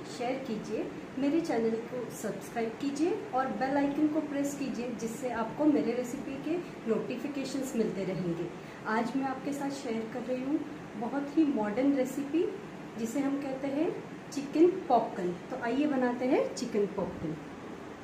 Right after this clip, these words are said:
यहाँ पर मैंने लिया है टू फिफ्टी grams of boneless chicken, जिसे मैंने मिन्स कर लिया है, मतलब ग्राइंडर में घुमा लिया है, आप देख सकते हो।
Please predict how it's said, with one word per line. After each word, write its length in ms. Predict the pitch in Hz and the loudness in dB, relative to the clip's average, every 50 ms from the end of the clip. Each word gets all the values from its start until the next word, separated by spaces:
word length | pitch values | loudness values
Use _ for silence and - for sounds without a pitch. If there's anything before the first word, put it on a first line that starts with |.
| - - - - - - - - - - - - - - - - - - - - - - - - | -12 -12 -12 -12 -12 -12 -12 -12 -12 -12 -12 -12 -12 -12 -12 -12 -12 -12 -12 -12 -12 -8 -2 0
यहाँ 240 | 269 254 254 262 269 | 2 4 4 4 8
पर 100 | 302 294 | 10 12
मैंने 240 | 294 294 277 269 277 | 12 12 12 10 8
लिया 280 | 285 277 285 285 277 | 6 6 6 6 8
है 540 | 294 294 285 294 311 349 392 403 - - - - - - - - - - - - - - - - | 6 6 6 4 4 4 2 0 -4 -10 -12 -12 -12 -12 -14 -14 -14 -14 -14 -14 -14 -8 -2 2
टू 80 | 302 302 | 4 4
फिफ्टी 420 | 311 - 339 294 - - 320 302 | 4 4 2 2 2 2 2 2
grams 360 | - 254 254 240 240 247 233 - | 2 2 4 4 4 4 2 0
of 200 | - 262 240 240 240 240 - - - - - - - - 196 220 | 0 2 2 2 2 0 -6 -8 -10 -12 -12 -12 -8 -2 2 4
boneless 440 | 214 208 208 208 220 233 226 - | 4 4 4 4 2 2 0 0
chicken, 320 | - 233 220 - 302 381 466 - - - - 226 | -4 -4 0 2 4 4 4 2 0 -6 -4 -2
जिसे 300 | 220 254 - - 285 262 | 0 0 2 4 6 6
मैंने 320 | 262 262 262 269 294 302 | 8 8 8 8 8 6
मिन्स 380 | 285 247 233 240 262 285 285 - | 6 6 6 8 8 8 8 8
कर 160 | - 285 254 | 6 6 6
लिया 220 | 254 262 269 269 | 8 8 8 8
है, 260 | 269 262 302 370 427 - - - - | 8 8 6 4 2 -2 -6 -6 -4
मतलब 300 | 233 240 - 262 247 220 | -4 -2 0 0 -2 0
ग्राइंडर 340 | 214 220 208 202 214 208 247 | 0 0 0 2 2 2 4
में 200 | 254 262 262 - | 4 6 6 6
घुमा 260 | 262 233 226 226 240 | 6 6 6 6 4
लिया 240 | 240 240 254 254 254 | 4 4 4 4 4
है, 160 | 254 254 302 | 4 4 4
आप 140 | 302 254 220 | 4 4 2
देख 260 | 202 - 220 226 220 | 2 4 2 2 2
सकते 320 | - - 262 - - - | 2 -2 -2 0 2 2
हो। 260 | 285 269 359 523 494 | 4 6 6 4 2